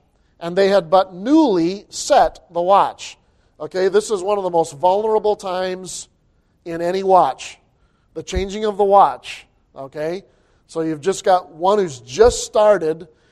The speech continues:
and the other one literally, when it says newly, the other, the people who just left watch are, like,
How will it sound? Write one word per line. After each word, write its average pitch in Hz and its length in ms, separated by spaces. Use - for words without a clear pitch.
and 165 160
the 175 60
other 196 180
one 202 180
literally, 196 440
when 180 120
it 170 60
says 190 240
newly, 180 500
the 160 160
other, 208 280
the 175 120
people 214 280
who 190 40
just 180 220
left 226 240
watch 170 360
are, 170 60
like, 156 240